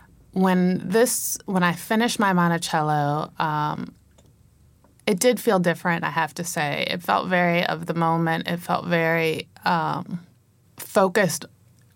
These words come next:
and reflective of the world that we were living in. And when I wrote it, it was aspirational. So I was thinking,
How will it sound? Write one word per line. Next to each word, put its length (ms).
and 160
reflective 600
of 180
the 100
world 340
that 100
we 120
were 140
living 360
in. 260
And 240
when 100
I 120
wrote 360
it, 180
it 140
was 260
aspirational. 880
So 120
I 120
was 200
thinking, 540